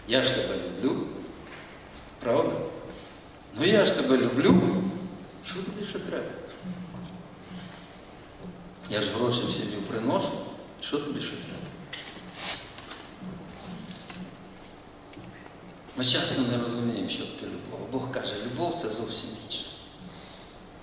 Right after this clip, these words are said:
Милість, яка вище суда. Це те, що пропонує Бог. І це те, що буде там. Ми можемо навіть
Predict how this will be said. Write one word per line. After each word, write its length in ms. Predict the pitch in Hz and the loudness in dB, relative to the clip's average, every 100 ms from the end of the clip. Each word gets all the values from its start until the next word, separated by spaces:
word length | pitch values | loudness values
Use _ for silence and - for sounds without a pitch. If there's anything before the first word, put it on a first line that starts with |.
| - | -4
Милість, 640 | 120 117 - - - - - - - - - - | 0 0 0 -2 -2 -4 -8 -12 -14 -16 -16 -10
яка 200 | 104 - 107 104 | -8 -6 -4 0
вище 380 | 131 - - - - - | 2 4 4 2 -2 -4
суда. 480 | - - - - - - - - - - - - - - - - - - - - - - - - - | -2 -4 -6 -6 -6 -8 -10 -12 -14 -14 -16 -16 -16 -16 -16 -16 -16 -14 -14 -14 -16 -16 -16 -16 -8
Це 140 | - - | -6 -4
те, 200 | 147 - | -2 2
що 180 | - 139 - - - - - - - | 2 0 -6 -10 -14 -16 -18 -14 -4
пропонує 560 | 131 127 156 165 160 | -2 2 2 4 2
Бог. 240 | - - - - - - - - - - - - - - - | 2 0 -2 -4 -8 -10 -14 -16 -18 -18 -18 -18 -16 -16 -6
І 20 | |
це 160 | - - | -2 -2
те, 380 | - - 131 - | -2 -2 -2 0
що 200 | - - | 2 0
буде 340 | - 123 - - | -2 -4 -4 -4
там. 100 | - - - - - - - - - - - - - - - - - | -4 -4 -8 -10 -14 -14 -16 -16 -18 -18 -18 -18 -18 -18 -18 -16 -2
Ми 100 | 131 | 2
можемо 560 | 160 180 180 180 170 165 | 4 6 6 4 4 4
навіть 540 | 160 165 160 160 - | 2 4 2 2 -2